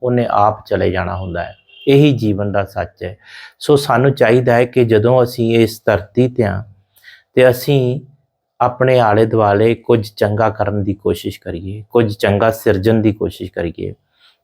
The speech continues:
ਤੇ ਇਹ ਅਸੀਂ ਹਰ ਸਮੇਂ ਇਹ ਖਿਆਲ ਕਰੀਏ ਕਿ ਸਾਡਾ ਇਸ ਧਰਤੀ 'ਤੇ ਰਹਿਣਾ ਜਿਹੜਾ ਹੈ ਉਹ ਇੱਕ ਸੀਮਤ ਸਮਾਂ ਹੈ। ਇੱਕ ਸੀਮਤ ਸਮੇਂ ਦੌਰਾਨ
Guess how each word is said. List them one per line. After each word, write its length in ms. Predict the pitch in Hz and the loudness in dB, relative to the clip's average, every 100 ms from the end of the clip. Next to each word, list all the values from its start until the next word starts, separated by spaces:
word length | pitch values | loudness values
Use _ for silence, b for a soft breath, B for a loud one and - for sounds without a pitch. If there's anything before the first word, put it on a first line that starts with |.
| _ - | _ 2
ਤੇ 400 | 107 98 104 123 - _ _ _ 143 | 4 4 0 -6 -16 _ _ _ 2
ਇਹ 520 | 156 160 160 156 127 | 4 6 4 2 -2
ਅਸੀਂ 360 | - 147 143 - - 143 | 0 0 2 -2 -4 0
ਹਰ 240 | 160 143 - - | 2 2 -2 -4
ਸਮੇਂ 280 | 131 127 135 | -2 0 0
ਇਹ 160 | 127 135 | 2 0
ਖਿਆਲ 420 | - 123 120 151 | 0 2 4 2
ਕਰੀਏ 500 | 143 110 98 117 139 139 B B B _ | 2 -2 0 0 0 -4 B B B _
ਕਿ 120 | 147 | 0
ਸਾਡਾ 380 | 143 127 123 143 | 2 0 2 4
ਇਸ 280 | 135 135 - | 4 2 0
ਧਰਤੀ 440 | 135 104 - - 127 | -2 -2 -4 -4 -2
'ਤੇ 200 | 139 127 | 2 4
ਰਹਿਣਾ 320 | 110 135 156 123 | 4 2 2 2
ਜਿਹੜਾ 260 | 104 101 | 0 0
ਹੈ 160 | 113 143 b b b 165 | -2 -4 b b b 2
ਉਹ 140 | 180 | 4
ਇੱਕ 160 | 175 165 | 4 -4
ਸੀਮਤ 560 | - 165 175 185 180 | -2 2 4 4 0
ਸਮਾਂ 360 | 139 117 104 98 | -2 0 2 2
ਹੈ। 380 | 101 127 143 - _ _ _ - | 2 0 -4 -12 _ _ _ -2
ਇੱਕ 180 | 151 151 | -2 -2
ਸੀਮਤ 520 | - 175 180 170 156 | 0 4 4 2 -2
ਸਮੇਂ 340 | - 135 135 | -2 0 2
ਦੌਰਾਨ 680 | 127 120 107 117 131 131 139 | 2 2 4 2 0 -4 -10